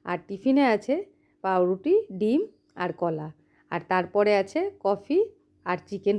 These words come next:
পকোড়া, আর যারা চিকেন খায় না তাদের জন্য আছে ফিশ পকোড়া। তো চলো এবার জায়গাটা তোমাদের ঘুরে ঘুরে দেখাই। তো আমরা যেখানে পিকনিক করতে এসেছি, প্রত্যেক বছরই এখানে পিকনিক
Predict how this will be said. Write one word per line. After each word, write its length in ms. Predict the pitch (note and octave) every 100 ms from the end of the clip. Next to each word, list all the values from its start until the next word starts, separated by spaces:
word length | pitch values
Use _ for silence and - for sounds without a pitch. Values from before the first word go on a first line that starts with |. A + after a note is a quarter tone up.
| A3
পকোড়া, 340 | G#3+ B3 D#4+ A4+ _ _ _ _ -
আর 140 | A#3+ G#3
যারা 180 | A3+ A#3
চিকেন 320 | A3 A3+ B3+ B3
খায় 240 | C4 C#4 A3+
না 60 | B3 A#3+
তাদের 280 | G3 F3 F#3+
জন্য 260 | F#3 G3+ G#3 G#3
আছে 160 | G3+ F4 G4+
ফিশ 180 | - G3 -
পকোড়া। 340 | D3 D3 C#3+ D3+ _ _ _
তো 40 | A3+ A3
চলো 220 | G#3+ A#3+ F4+ -
এবার 160 | F3 F3
জায়গাটা 400 | E3+ D3+ D#3 D#3+ D4
তোমাদের 340 | F#3 E3+ D3+ D3
ঘুরে 200 | F3 D#3
ঘুরে 220 | D#3 D3
দেখাই। 340 | C#3+ D3 D3+ D#3 _ _ _ _
তো 40 | A#3+
আমরা 280 | G#3 A3 B3
যেখানে 300 | C4 C4 C#4 C#4+
পিকনিক 300 | C4 C4 C#4
করতে 280 | D#4 D#4 D#4 D4
এসেছি, 300 | C#4+ C#4 A#3+ C4+ -
প্রত্যেক 320 | A#3 A#3 C4
বছরই 360 | G#3 G#3+ A#3 C4+ A#3
এখানে 200 | A#3+ B3
পিকনিক 340 | A#3+ A3+ A#3